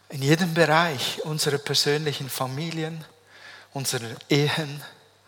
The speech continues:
unseren Beziehungen als Gemeindefamilie zueinander zu bewahren. Hilf uns, deine Liebe zu empfangen.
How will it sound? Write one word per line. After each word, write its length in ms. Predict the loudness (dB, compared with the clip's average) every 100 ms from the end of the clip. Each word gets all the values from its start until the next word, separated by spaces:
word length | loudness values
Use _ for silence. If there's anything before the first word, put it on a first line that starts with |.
| -20 -20 -20 -20 -20 -20 -12
unseren 300 | -2 0 2
Beziehungen 800 | 0 0 0 2 0 0 -2 -4
als 380 | -2 -2 0 0
Gemeindefamilie 1160 | 0 2 4 2 0 -2 -2 -2 -4 -4 -4 -2
zueinander 720 | -2 0 0 0 -4 -4 -8
zu 200 | -4 -2
bewahren. 540 | -2 -2 -2 -2 -6 -12 -14 -12 -10 -10 -10
Hilf 500 | 0 4 4 2 -2
uns, 500 | -4 -4 -4 -8 -10 -10 -14 -16 -18 -20 -20 -20 -20 _ _ -20 0
deine 280 | 6 6 6
Liebe 380 | 4 4 2 0
zu 180 | 0 -2
empfangen. 720 | -2 0 2 4 2 0 -6